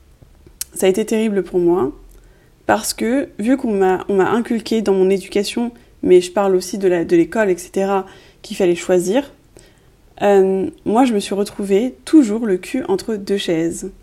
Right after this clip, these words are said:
Je pense que vous, vous voyez un petit peu cette, cette image d'avoir le cul entre deux chaises. Eh bien, euh, je me vois vraiment comme ça. <laughs> C'est vraiment le cul entre deux chaises.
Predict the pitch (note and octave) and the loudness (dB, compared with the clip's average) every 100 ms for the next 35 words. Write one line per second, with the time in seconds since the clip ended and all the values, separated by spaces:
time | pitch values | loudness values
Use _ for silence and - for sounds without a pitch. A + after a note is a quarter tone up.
0 | - - - A3 G3+ F3+ F#3 F#3 - G3 | -20 -14 -10 -6 -6 -6 -8 -10 -10 -10
1 | G3 G#3 G#3 G#3+ G3+ - G#3+ G#3+ F3 F#3 | -4 -2 0 -2 -6 -8 -8 -6 -8 -8
2 | F#3+ G3+ - - - - - - G3 - | -8 -10 -18 -20 -20 -20 -20 -6 -4 0
3 | A#3+ A#3 C4 F#3 F3 - F#3+ G#3 A3 F#3 | 2 4 4 2 0 0 2 2 2 -2
4 | - A#3+ G#3 G3 F#3+ - G#3+ B3+ F3+ - | -2 -6 -4 -4 -4 -2 0 0 -2 -6
5 | - - - - - - - G#3+ G3 A3 | -20 -20 -20 -20 -20 -20 -4 -2 0 0
6 | A3 G#3 G3+ G3 F#3+ F#3 F#3 - - - | 2 4 4 2 2 0 -2 -8 -12 -14
7 | - - - - G3+ G3 F#3+ F#3+ F#3+ - | -16 -18 -20 -6 2 4 6 2 -2 -10
8 | _ _ - G3+ G#3 G3+ G3+ G3 G3 F#3+ | _ _ -2 0 2 4 4 4 4 2
9 | F#3+ F#3+ G#3 A#3+ C#4 C#4 G3+ F#3+ G3+ - | 2 2 0 2 0 0 -2 -4 -6 -8
10 | - - - - - - - - - G3+ | -16 -16 -18 -20 -20 -20 -20 -18 -2 0
11 | G#3+ B3+ C4 G#3 - C4+ A3 F#3+ F#3+ F#3 | 2 2 2 0 0 -2 -2 -2 -2 0
12 | E3+ - | -2 -4